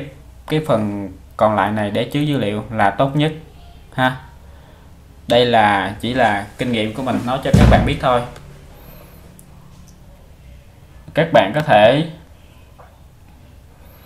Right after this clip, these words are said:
sẵn đây mình sẽ chỉ thêm, vì cái phần cắt bét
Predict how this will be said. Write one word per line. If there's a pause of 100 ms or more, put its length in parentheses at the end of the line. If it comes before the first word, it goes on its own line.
(240)
sẵn
đây
mình
sẽ (120)
chỉ
thêm, (1000)
vì
cái
phần
cắt
bét